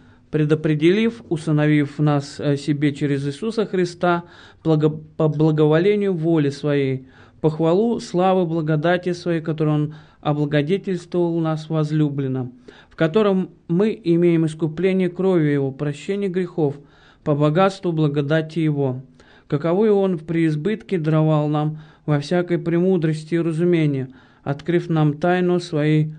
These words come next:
воли, по Своему благоволению, которое Он прежде положил в Нем, устроение полноты времен,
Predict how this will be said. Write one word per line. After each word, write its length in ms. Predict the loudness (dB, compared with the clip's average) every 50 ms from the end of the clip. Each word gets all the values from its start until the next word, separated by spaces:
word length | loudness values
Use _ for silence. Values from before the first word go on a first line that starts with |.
| -18 -16 _ -8
воли, 500 | -4 0 2 4 4 4 2 0 -2 -6 -10 -18 _ _ _ _ _ _ _ _ _ _ _ _ _ _
по 80 | -8 -8
Своему 420 | -6 -2 -2 0 2 2 2 0
благоволению, 840 | 0 0 -2 -2 2 2 4 4 6 6 6 4 4 4 2 0 -2
которое 500 | -4 -6 -4 -2 0 2 2 2 0 -2
Он 300 | -2 -2 -2 -2 -2 -2
прежде 640 | 0 0 2 2 2 0 0 0 0 0 -2 -6 -12 _ _ _ _ _ _ _ -6
положил 640 | -2 0 2 2 2 2 2 2 2 2 2 0
в 160 | -2 -2 2 4
Нем, 420 | 6 6 6 4 2 0 -4 -8 -14 -20 -20 _ _ _ _ _ _ -4
устроение 520 | -4 -4 -2 0 2 2 4 4 2 2
полноты 460 | 0 0 0 0 0 -2 -2 -2 -2
времен, 720 | 0 2 2 2 2 2 2 2 2 2 2 2 0 -2